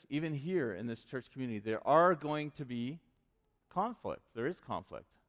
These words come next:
because we're people, <laughs> and people create conflict. But notice the next line where he sa-, in verse seven, where he says, "Woe to the one by whom the temptation comes."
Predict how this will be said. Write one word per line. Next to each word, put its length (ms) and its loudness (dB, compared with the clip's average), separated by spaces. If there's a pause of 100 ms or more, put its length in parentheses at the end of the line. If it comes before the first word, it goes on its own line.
(400)
because 300 -2
we're 80 0
people, 420 -6 (280)
<laughs> 300 -20
and 120 -4
people 440 -2
create 300 0
conflict. 480 -4 (1700)
But 120 2
notice 280 4
the 60 -4
next 260 2
line 280 2
where 100 0
he 60 0
sa-, 180 -4
in 200 0
verse 220 0
seven, 340 0
where 80 -2
he 60 -2
says, 220 -6
"Woe 260 4
to 160 -2
the 80 2
one 220 0
by 100 4
whom 220 -4
the 100 0
temptation 560 -6
comes." 440 -6